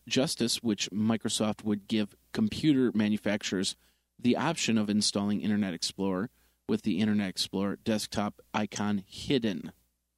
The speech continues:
And Netscape Communications announces its plans to make the source code of Netscape Communicator client software available free online.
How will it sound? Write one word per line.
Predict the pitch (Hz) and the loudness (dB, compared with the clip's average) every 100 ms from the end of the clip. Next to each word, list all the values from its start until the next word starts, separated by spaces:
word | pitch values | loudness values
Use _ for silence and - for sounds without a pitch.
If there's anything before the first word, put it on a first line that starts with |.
| _ _ _ _ _ _ _ _ - | _ _ _ _ _ _ _ _ 2
And | 135 143 143 | 6 6 6
Netscape | 147 - - 139 | 4 2 0 0
Communications | - 143 131 - 131 127 113 110 - | 2 2 2 2 2 2 2 2 2
announces | 113 107 104 110 104 | 2 2 2 0 0
its | - | -4
plans | - 107 104 101 | -4 -2 0 0
to | - 107 | 0 2
make | 104 - | 2 0
the | 104 | -2
source | - 117 - | 2 2 0
code | - 110 101 | 0 0 0
of | 101 | 0
Netscape | 104 117 - - 107 | 2 2 0 -4 -4
Communicator | - 113 151 143 - 107 104 | 0 2 2 0 -2 0 0
client | - - 185 190 - | -4 0 2 2 0
software | 104 101 - 85 95 _ _ _ - | 0 -2 -2 -4 -4 _ _ _ -4
available | 143 139 110 107 104 104 _ _ _ | 2 4 4 4 2 0 _ _ _
free | - 165 117 101 - - | -2 2 2 0 -6 -4
online. | 104 101 104 82 64 | -2 0 -2 -4 -8